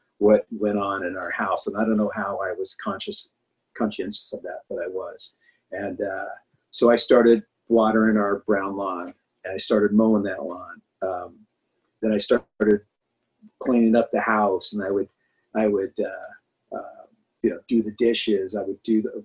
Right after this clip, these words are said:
vacuum, laundry, make all the bed. I mean, just all that stuff. And I don't know why I did it. I was the youngest. I was the youngest kid. And, uh, but, uh, yeah, and I, I would put my mom to bed every night, and, um, she would pass out on the couch, and I'd get her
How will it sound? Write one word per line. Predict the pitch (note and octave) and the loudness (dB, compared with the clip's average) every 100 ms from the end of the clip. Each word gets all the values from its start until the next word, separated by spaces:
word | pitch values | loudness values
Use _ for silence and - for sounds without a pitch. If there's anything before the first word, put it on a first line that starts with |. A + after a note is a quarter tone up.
| _ - | _ -4
vacuum, | A#2+ A2+ - G#2 G2+ | -2 -2 -2 -4 -2
laundry, | A#2 B2 A#2 G#2+ - - | 0 2 2 0 -2 -2
make | B2 - - | -2 -2 2
all | A#2 | 2
the | A2 | 2
bed. | G#2+ A2+ A2 G#2+ | 2 0 2 0
I | A2 | 0
mean, | G#2+ | 2
just | A#2+ - - | 2 0 -2
all | C3+ D3 | 0 0
that | G#2 | 0
stuff. | - G#2 | -2 -4
And | - | -2
I | |
don't | B2 | 0
know | A#2+ | 2
why | G#2+ G#2 | 0 0
I | |
did | - G#2 | 0 0
it. | F2 | 0
I | |
was | G2+ | -4
the | F#2+ | -2
youngest. | A2+ A2 - - | -2 -2 -4 -10
I | G#2 | -8
was | G#2 | -8
the | F2+ | -6
youngest | G2+ - - - | -6 -4 -6 -4
kid. | G2 - _ _ _ _ - | -4 -6 _ _ _ _ -8
And, | G2 F#2 F2+ | -6 -4 -6
uh, | F#2 F2+ G2+ _ _ _ _ _ - - | -6 -8 -12 _ _ _ _ _ -20 -6
but, | C3 G#2 - | -2 -2 0
uh, | A2 G2 F2+ - _ _ _ _ | -2 -2 -6 -14 _ _ _ _
yeah, | A#2 G#2+ | 6 6
and | G#2+ | 6
I, | G#2 - A2+ | 2 0 2
I | |
would | G2+ | 2
put | - A2+ | 2 0
my | A2 | 2
mom | A2 G#2+ | 2 2
to | G#2+ | 0
bed | G#2+ G#2+ | 0 0
every | G2+ F#2+ | 0 -2
night, | F#2+ F#2 F#2+ - _ _ _ _ G2 G2 | -8 -8 -10 -14 _ _ _ _ -16 -12
and, | F#2+ F#2 F#2 | -10 -10 -10
um, | F#2 F2+ F2 F2+ F2 _ | -10 -10 -14 -18 -20 _
she | - G#2 | -8 -6
would | - | -4
pass | G#2+ - | -6 -4
out | G#2+ | -6
on | G2 F#2 | -6 -10
the | F#2 | -10
couch, | F#2 - - - | -10 -10 -12 -14
and | - | -12
I'd | - _ _ _ _ | -12 _ _ _ _
get | G#2+ | -2
her | G2 | -2